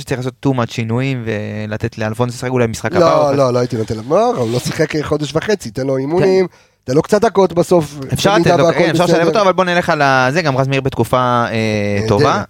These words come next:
Speaker 1: אז אני אתן, אה, לר-, אני נותן לרז מאיר. אה, באמצע,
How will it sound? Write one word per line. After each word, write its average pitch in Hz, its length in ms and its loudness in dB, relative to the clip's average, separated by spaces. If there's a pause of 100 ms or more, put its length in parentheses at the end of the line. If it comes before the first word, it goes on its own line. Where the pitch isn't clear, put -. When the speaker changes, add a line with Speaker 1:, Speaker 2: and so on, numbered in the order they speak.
(120)
Speaker 1:
אז 107 160 -4
אני 107 80 0
אתן, 117 220 -6
אה, 107 340 -2
לר-, 107 120 0
אני 117 160 -4
נותן 113 200 -4
לרז 110 240 0
מאיר. 143 320 0 (520)
אה, 113 560 2
באמצע, 165 640 0